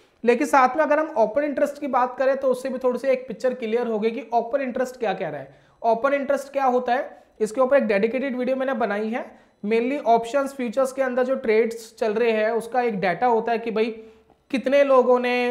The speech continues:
बुलिश साइड की या कितने लोगों ने बेरिश साइड की पोजीशंस क्रिएट करी है। तो अगर उसके हिसाब से हम यहाँ बात करें तो हमें पता लगेगा कि ओपन इंटरेस्ट क्या, क्या, क्या कहानी हमें कहने की कोशिश कर रहा है। तो एक बार ओपन इंटरेस्ट चेक कर लेते हैं हम।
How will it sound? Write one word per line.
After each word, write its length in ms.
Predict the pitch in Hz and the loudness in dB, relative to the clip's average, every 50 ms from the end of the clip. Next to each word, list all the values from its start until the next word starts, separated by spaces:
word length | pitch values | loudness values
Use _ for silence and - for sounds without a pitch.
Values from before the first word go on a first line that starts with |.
| 240 - - - - _ _ 196 | -2 -6 -12 -20 -20 _ _ -2
बुलिश 340 | 185 208 226 247 247 247 | 0 0 2 2 0 0
साइड 280 | - 240 226 226 226 220 | 2 4 4 4 4 2
की 60 | 233 | 0
या 80 | 247 247 | 0 -2
कितने 280 | 240 247 226 233 247 254 | -2 -4 -6 -4 -2 -2
लोगों 220 | 247 233 226 233 233 | 0 -2 -2 -2 -2
ने 100 | 254 247 | -4 -2
बेरिश 300 | 208 214 214 214 240 233 | -2 -2 -2 -2 -4 -2
साइड 240 | - 226 208 196 190 | -2 -2 -2 -2 -2
की 180 | 190 240 269 359 - - - - _ _ _ - _ _ - | -2 -2 -4 -4 -6 -8 -14 -20 _ _ _ -20 _ _ 0
पोजीशंस 480 | 240 220 208 208 202 - 247 240 233 - | 2 2 2 0 -4 -4 -6 -6 -4 -4
क्रिएट 260 | 233 202 190 180 - | -2 -2 -2 -2 -2
करी 260 | - 170 156 147 143 | -4 -4 -4 -4 -6
है। 100 | 139 139 - - - _ _ _ _ _ | -8 -10 -12 -16 -20 _ _ _ _ _
तो 60 | - 277 | 2 4
अगर 220 | 262 247 285 285 | 4 4 4 4
उसके 200 | 254 254 - 311 | 2 0 0 -2
हिसाब 280 | 294 294 302 269 262 269 | 0 2 4 4 4 4
से 100 | 277 277 | 2 0
हम 140 | 269 262 | 0 0
यहाँ 180 | 262 262 269 233 | 0 2 2 4
बात 260 | 247 240 247 - - | 4 4 4 2 2
करें 300 | 262 247 247 254 277 254 - | 0 2 2 2 0 0 0
तो 80 | 262 | 0
हमें 180 | 247 247 254 254 | 0 0 0 -2
पता 220 | 247 220 240 247 | -2 0 0 2
लगेगा 400 | 247 240 214 214 202 190 226 277 349 - - - - _ _ _ _ _ _ _ _ | 2 2 0 0 0 0 0 0 -2 -4 -10 -18 -20 _ _ _ _ _ _ _ _
कि 260 | 247 233 240 254 247 233 | -4 -2 -2 -2 0 2
ओपन 240 | 233 220 226 262 254 | 0 2 4 4 2
इंटरेस्ट 380 | 247 233 220 254 262 262 262 | 2 2 2 0 0 0 -2
क्या, 260 | - - - 233 233 240 | -6 -2 0 2 2 2
क्या, 220 | 240 233 214 214 | 2 -2 -4 -4
क्या 440 | 208 - - - _ - 247 247 254 | -6 -10 -14 -10 _ 0 2 2 2
कहानी 380 | 254 247 226 185 214 214 220 233 | 2 0 -2 -2 -2 -4 -4 -4
हमें 300 | 226 208 214 254 339 370 - | -4 -4 -4 -4 -4 -6 -10
कहने 320 | - - 214 202 190 196 | -10 -8 -6 -6 -6 -6
की 120 | 190 247 247 | -6 -6 -6
कोशिश 320 | - 190 170 190 180 175 | -6 -6 -6 -6 -10 -8
कर 160 | - 196 156 | -8 -8 -6
रहा 120 | 147 143 135 | -6 -8 -10
है। 140 | 131 - - - _ _ _ _ _ _ - | -10 -14 -18 -20 _ _ _ _ _ _ -6
तो 60 | 220 | -2
एक 120 | 226 220 220 | 0 2 4
बार 100 | 254 262 | 4 4
ओपन 240 | 233 220 233 262 | 4 2 4 4
इंटरेस्ट 300 | 262 254 247 269 269 269 | 4 4 4 2 2 2
चेक 200 | - 269 254 262 | 2 0 0 2
कर 100 | - 254 | 0 0
लेते 240 | 233 233 226 233 233 | 0 0 0 0 0
हैं 60 | 233 | 0
हम। 160 | 262 277 - | 0 -2 -6